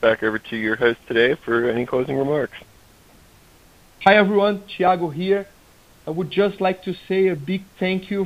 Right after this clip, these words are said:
Speaker 2: for all our shareholders and the support they give us to us. And a big thank you to our team that has provided an amazing work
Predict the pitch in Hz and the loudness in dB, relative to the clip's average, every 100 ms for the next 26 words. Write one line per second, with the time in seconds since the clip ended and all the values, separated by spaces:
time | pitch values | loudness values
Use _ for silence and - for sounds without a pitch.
0 | - 180 170 165 170 185 175 175 - 180 | 0 2 4 6 6 6 4 0 -4 -6
1 | 170 - 170 165 175 175 165 151 156 - | -6 -4 -4 -4 -4 -4 -8 -10 -10 -6
2 | 190 185 170 170 175 - 160 156 - 170 | -6 -4 2 4 2 0 -6 -4 -2 -2
3 | 165 160 - 160 165 180 - - _ _ | -2 -6 0 4 6 4 -2 -20 _ _
4 | _ 151 156 127 - 202 208 - 190 185 | _ 4 4 4 2 2 2 0 2 2
5 | 190 190 185 - 180 180 175 165 156 - | 0 -4 -4 -4 2 4 6 4 2 -4
6 | - 196 214 208 - - _ _ - 165 | -2 -2 -2 -4 -10 -20 _ _ 2 4
7 | 165 175 175 - 160 160 180 175 165 160 | 6 2 2 0 2 4 4 4 2 -2
8 | 156 170 196 190 190 175 156 170 185 | -2 0 0 -2 -8 -10 -4 -2 -2